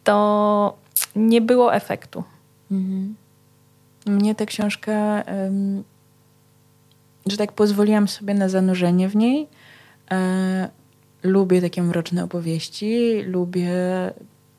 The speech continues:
Speaker 2: nieoczywiste perspektywy i to, że jest to dziecko, które jest, ma obsesję faliczną, em, to, że no właśnie są pokazane te zwierzęta, takie od trzewi, te wszystkie choroby i tak dalej, i tak dalej, to było dla mnie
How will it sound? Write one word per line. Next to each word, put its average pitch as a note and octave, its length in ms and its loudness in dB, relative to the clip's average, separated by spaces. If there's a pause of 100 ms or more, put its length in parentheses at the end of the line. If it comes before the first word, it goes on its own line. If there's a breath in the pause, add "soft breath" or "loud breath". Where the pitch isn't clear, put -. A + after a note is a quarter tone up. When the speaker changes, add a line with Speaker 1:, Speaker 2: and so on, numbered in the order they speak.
Speaker 2:
nieoczywiste F#3 600 -2
perspektywy F3 880 -2
i F#3+ 100 -4
to, F3+ 120 -2
że E3+ 40 -2
jest - 160 -4
to F3 80 0
dziecko, E3+ 380 0
które E3 340 -4
jest, - 220 -10
ma D#3+ 240 -2
obsesję - 380 -6
faliczną, D#3+ 800 -4 (580 loud breath)
em, D#3+ 1040 -2
to, D#3 220 0
że D#3+ 520 -4 (200)
no D#3+ 180 -4
właśnie D#3+ 340 -2
są E3 200 -6
pokazane D#3+ 440 -2
te E3+ 120 -10
zwierzęta, D#3+ 840 -2 (720)
takie D#3+ 380 -6
od - 240 -6
trzewi, D#3 640 -2 (440 loud breath)
te E3+ 80 -8
wszystkie E3 280 -6
choroby D#3+ 500 2
i - 40 -6
tak E3+ 140 -8
dalej, E3 180 -2
i E3 40 -4
tak F3 100 -8
dalej, F3+ 280 2
to F3+ 140 -2
było F3 200 -2
dla E3+ 140 0
mnie E3 400 0